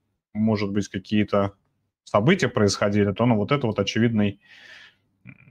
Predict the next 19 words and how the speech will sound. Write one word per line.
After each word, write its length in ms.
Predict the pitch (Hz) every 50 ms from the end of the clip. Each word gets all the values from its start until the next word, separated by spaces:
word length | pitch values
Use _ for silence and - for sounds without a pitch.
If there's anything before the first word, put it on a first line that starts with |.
| _ _ _ _ _ _ _ _
очевидные 540 | - 101 - - 113 113 113 110 110 107 104
дампы, 400 | 101 113 113 120 117 117 - 101
пампы 500 | - - 110 113 113 110 - 101 98 98 98 101
и 40 | 101
потом 340 | - - 98 - 107 104 101
дальнейшая 400 | 101 101 101 101 95 - - 104
распродажа. 540 | - - 101 101 95 101 92 85 - - - _ _ _ _ _ _ _ _ _ _ _ _ _ _ _ _ _ _
То 60 | _ _ -
есть, 360 | 98 - - - - - -
э, 60 | - - - - - - - - - _ _ _ _ _ _ _ _ _ _ -
ну, 120 | 131 139
вот 240 | 123 120 123 - - _ _ _ _ _ _ _ _ -
есть 320 | 117 123 131 123 - -
некая 300 | 131 123 120 - 120 113
зона 320 | 113 127 156 175 165 127
в 60 | 110 110
районе 280 | 110 113 110 107 104 95
тридцати 340 | 104 107 98 - - - 104
центов 480 | - - 156 165 156 - 95 - -